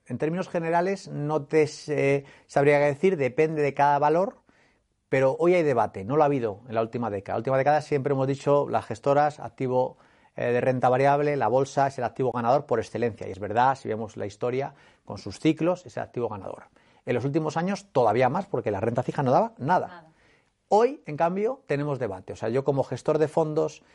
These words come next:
Speaker 1: de inversión, por ejemplo, en mis fondos, tanto Renta cuatro Pegasus como Renta cuatro Nexus,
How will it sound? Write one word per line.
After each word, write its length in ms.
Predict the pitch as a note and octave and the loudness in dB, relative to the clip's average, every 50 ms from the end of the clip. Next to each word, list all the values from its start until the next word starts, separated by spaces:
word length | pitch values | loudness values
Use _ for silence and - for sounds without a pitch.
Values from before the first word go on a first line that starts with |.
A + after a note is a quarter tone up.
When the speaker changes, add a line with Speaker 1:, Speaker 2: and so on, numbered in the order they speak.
| _ _ - | _ _ -6
Speaker 1:
de 100 | C#3+ D3 | -4 -2
inversión, 440 | D3 D3 D3+ C#3+ - - F#3+ F#3+ F3 | 0 0 0 0 0 0 0 0 0
por 100 | D#3 B2+ | -2 -2
ejemplo, 260 | - C#3 C3+ C#3 C#3 | -2 -2 0 0 0
en 60 | C#3 | 0
mis 180 | C#3 C3+ C3 - | 0 -2 -2 2
fondos, 580 | - D#3+ D#3+ D#3+ D#3+ D#3+ D#3+ E3 D#3 - - | 2 2 2 2 2 2 2 0 0 -4 -8
tanto 360 | - C3+ B2+ B2+ A#2+ A#2+ B2 | -8 -6 -6 -4 -2 -2 -2
Renta 300 | B2 C3+ C#3 C#3 C#3+ C#3 | 0 0 -2 0 -2 -2
cuatro 320 | C3+ C#3+ C#3 C3+ - C3+ C3 | 0 2 0 0 0 -2 -2
Pegasus 420 | C#3 C3+ D3 D#3 D3 - C3+ - | -2 0 0 0 -2 -4 -12 -8
como 220 | - A#2 A2+ A2 A#2 | -6 -4 -4 -2 -2
Renta 260 | B2+ C3+ C3+ C#3+ C3 | -2 -2 -2 -2 0
cuatro 260 | - C#3 C3+ - C#3 | 0 0 0 0 -2
Nexus, 480 | D3+ E3+ F3+ - - F#3+ G3+ G3+ - | -2 -4 -4 -4 -4 -6 -6 -6 -8